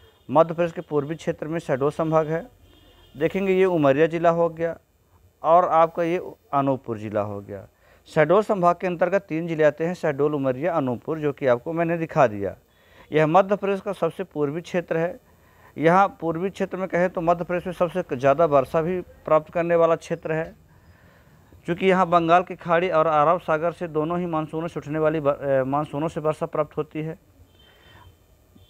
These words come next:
अगली बात यहाँ ये महत्वपूर्ण है दोस्तों कि मध्य प्रदेश के पूर्वी क्षेत्र में मुख्य रूप से गोंडवाना क्रम की चट्टानें पाई जाती हैं,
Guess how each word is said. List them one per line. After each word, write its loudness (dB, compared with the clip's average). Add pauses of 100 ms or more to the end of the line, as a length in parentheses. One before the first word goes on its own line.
अगली 6
बात 6
यहाँ 0
ये 2
महत्वपूर्ण -4
है -6
दोस्तों -2
कि -2
मध्य 0
प्रदेश -4
के -10
पूर्वी -2
क्षेत्र -6
में -2
मुख्य -4
रूप 2
से -2
गोंडवाना 4
क्रम -2
की -12
चट्टानें -4
पाई -2
जाती -4
हैं, -8